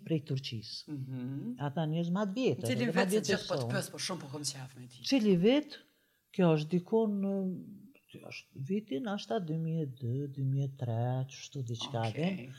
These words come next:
Speaker 2: super.
Speaker 1: Edhe kur kanë ardhur ata musafirët e kanë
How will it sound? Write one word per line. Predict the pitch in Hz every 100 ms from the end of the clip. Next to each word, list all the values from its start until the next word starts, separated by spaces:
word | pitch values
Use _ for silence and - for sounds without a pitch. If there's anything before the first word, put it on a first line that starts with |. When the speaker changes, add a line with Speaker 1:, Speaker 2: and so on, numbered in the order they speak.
| - -
Speaker 2:
super. | - -
Speaker 1:
Edhe | 208 196 185 214 220 220
kur | 185 170
kanë | 165 160
ardhur | 220 233
ata | 220 202
musafirët | 180 - 160 - 214
e | 175
kanë | 170 156 139 131